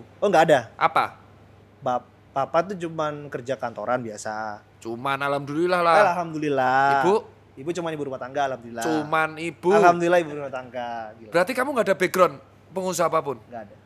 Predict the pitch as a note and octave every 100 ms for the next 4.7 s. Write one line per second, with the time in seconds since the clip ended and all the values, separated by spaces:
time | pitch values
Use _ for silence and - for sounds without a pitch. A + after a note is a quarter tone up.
0 | _ - E3 B3 A#3+ C#4 E3+ A3+ F#3+ E3+
1 | F3 E3 D3+ D3 D3 D3 D3+ D3 D3 D3
2 | C#3+ C3+ C#3+ C#3 C3+ B2+ B2 B2+ G#2+ G#2+
3 | B2+ C3+ C#3 C3+ C3+ C#3 C3 C3 C3+ C3
4 | B2+ A#2 F3+ C#3+ C#3 G3+ B2